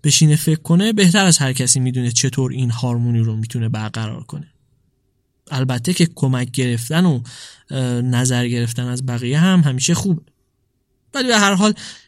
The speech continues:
چیزی که من از این داستان برداشت کردم و تصمیمی که گرفتم اینه که از این به بعد، ام، هفته‌ای حداقل چند دقیقه وقت بذارم و سعی کنم تمرکزم رو بگذارم روی محیطی که داخلش هستم و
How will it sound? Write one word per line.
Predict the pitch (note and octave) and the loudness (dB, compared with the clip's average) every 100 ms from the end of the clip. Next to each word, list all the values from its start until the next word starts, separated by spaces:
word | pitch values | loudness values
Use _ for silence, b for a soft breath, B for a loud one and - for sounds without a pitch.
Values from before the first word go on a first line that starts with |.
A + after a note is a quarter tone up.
| B - | B 0
چیزی | - A#3+ B3 G#3 E3 | 4 6 6 6 4
که | - C#3+ | 4 4
من | C#3 C#3+ C#3+ | 6 6 4
از | C3+ C#3+ | 4 4
این | C#3+ C#3+ | 4 4
داستان | C#3 C#3 - D3 | 4 4 4 2
برداشت | D3 D3+ D3+ D#3 - | 2 2 2 2 2
کردم | D#3+ D3+ E3 E3+ | 0 0 0 0
و | D#3 | 0
تصمیمی | - E3 - - G#3+ D4 C4 F3 | 0 2 2 2 0 2 4 4
که | D3 | 4
گرفتم | C3+ B2+ B2 A#2+ G#3 A3+ | 2 2 0 -2 -4 -2
اینه | A#3 A#3+ | -2 -2
که | A#3+ | 0
از | F3 D3 | 2 4
این | C#3+ | 2
به | C#3 | 2
بعد، | E3+ G3 B B B B | 0 -2 B B B B
ام، | C#3+ D#3 D#3+ E3 E3 | -4 0 2 4 4
هفته‌ای | F3 E3+ G3+ G3+ G3+ G3 F3 | 4 4 2 2 2 2 2
حداقل | D#3+ D#3+ D#3 E3+ | 2 2 2 2
چند | E3 - F3 G3 | 2 2 4 6
دقیقه | E3+ D#3 | 4 4
وقت | D#3 D3+ F3 - | 2 2 2 2
بذارم | D#3+ D3 C#3+ C3+ | 0 2 0 0
و | C3+ | 0
سعی | - C#3+ D#3 | 0 2 2
کنم | D3+ D3 D3 B B B - | 2 2 2 B B B -2
تمرکزم | C#3+ C#3 C3 C3 D#3 D#3 D3 | 2 2 2 2 2 2 2
رو | C#3+ | 2
بگذارم | D3 D#3+ D3 D3 C#3+ | 4 4 4 4 2
روی | C#3+ D3 C#3+ | 2 4 4
محیطی | C3+ A#2 F3 F3 D3+ | 2 4 6 6 2
که | C3 | 0
داخلش | B2+ A#2 A#2+ B2 A#2 | 0 0 0 -2 -4
هستم | B2 A#2+ - G#3 G#3+ | -2 -2 -2 -2 0
و | F3+ | 0